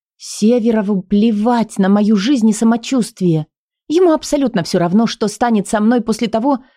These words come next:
как поимеет и выбросит. А может, даже убьет. Шок и ужас сковали мое тело до того, что даже закричать не могла.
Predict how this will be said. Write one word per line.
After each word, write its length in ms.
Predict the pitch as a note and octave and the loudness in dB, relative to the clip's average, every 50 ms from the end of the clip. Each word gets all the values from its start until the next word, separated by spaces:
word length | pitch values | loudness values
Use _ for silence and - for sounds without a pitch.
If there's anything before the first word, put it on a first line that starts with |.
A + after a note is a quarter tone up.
| _ _ | _ _
как 220 | - F3 E3+ - - | -6 -6 -6 -4 -2
поимеет 520 | - E3+ E3 E3+ G3 A3 A3+ G3+ - - G3+ | -2 0 2 2 2 2 2 2 0 0 0
и 40 | |
выбросит. 600 | F#3+ A3 A3+ F3+ F3+ F3 D#3+ - - D3+ - - _ _ _ _ _ _ _ _ | 0 2 0 0 0 -2 -2 -2 -4 -6 -6 -8 _ _ _ _ _ _ _ _
А 120 | - G3 G3 | -2 2 2
может, 320 | F3+ F3+ E3+ F#3 F#3+ F3 | 2 2 2 0 -2 0
даже 360 | E3 G3 G3+ F3+ F#3+ G#3 G3+ - _ _ _ _ _ _ _ _ _ _ | 0 -2 -2 0 -2 -2 -4 -6 _ _ _ _ _ _ _ _ _ _
убьет. 720 | - B3 G#3+ G#3+ A3 G#3+ C4 C4 A3 F#3 D#3+ - - - _ _ _ _ _ _ _ _ _ | -2 0 2 2 2 2 2 2 2 2 0 -2 -6 -20 _ _ _ _ _ _ _ _ _
Шок 420 | - - - - G#3 F#3 F3+ - G#3 | -16 -12 -6 -2 -2 -2 -2 0 0
и 40 | G#3 | 0
ужас 480 | G#3+ A3 B3 A#3 F#3+ F3+ F3+ E3+ - | 2 2 2 2 2 0 0 -2 -4
сковали 440 | - - - G#3 F#3 G3+ A3 A3 G3+ | -8 -10 -6 -4 -2 0 0 2 2
мое 240 | G#3 G3+ G#3+ G#3 G3+ | 2 2 2 0 -2
тело 320 | - - B3 B3 A3+ G#3 | 0 0 0 0 2 0
до 100 | F#3 G#3 | 0 0
того, 400 | G#3 A#3 A3+ B3 C#4 C4+ - - _ _ _ _ | 0 0 0 0 0 0 -2 -2 _ _ _ _
что 220 | - - - A3+ G3 | -18 -8 -4 -2 0
даже 240 | F3 G3 E3+ F#3+ | 0 0 0 0
закричать 540 | F3+ G#3+ G#3+ - C4 - - D#4 C#4+ A#3+ - | 0 0 -2 -4 -4 -4 -2 -2 -2 0 0
не 80 | F#3+ F3+ | 2 2
могла. 440 | F#3 G3 G#3 G3+ A3 G3+ E3+ C#3+ | 2 2 2 2 0 0 0 -2